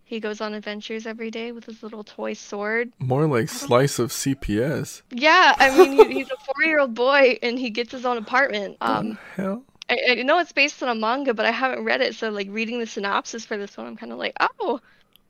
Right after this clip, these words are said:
Speaker 1: that's nice." He's how old again? He's four?
Speaker 2: Wow, that really sets the standard, like, really high up there for you kids now.
Speaker 1: Yeah, I know.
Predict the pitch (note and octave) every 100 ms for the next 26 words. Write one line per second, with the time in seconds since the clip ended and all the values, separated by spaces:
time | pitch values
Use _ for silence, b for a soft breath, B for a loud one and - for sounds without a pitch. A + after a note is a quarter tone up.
0 | _ D4+ C5 - - _ _ _ A#3+ B3
1 | C#4 A4+ - C4 C#4+ - _ _ - D4
2 | C#4 G4+ A4+ A4+ B4 B4 C5+ D5+ _ _
3 | C#4 - - D4+ B4 C#5+ D5+ - A2+ B2
4 | A#2+ B2 C3+ C#3 C3+ - C#3+ - - A#2
5 | - A#2 A#2 A#2 A2 - - D2 - -
6 | - G3+ A#2+ A#2 G#2+ A2+ A2 G#2+ - G#2
7 | - G2+ G#2 G2+ - G#2 A#2+ G2 G2+ G#2+
8 | - A#3 A3+ A3+ G#3 G#3 G#3+ G#3+ G3